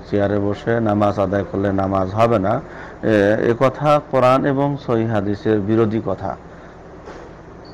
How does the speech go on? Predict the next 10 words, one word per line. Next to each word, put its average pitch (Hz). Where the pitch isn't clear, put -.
দ্বিতীয় 135
কথা 156
হলো 131
এই 107
যে 131
যেভাবে 120
পারবে 104
সেভাবেই 110
নামাজ 127
আদায় 104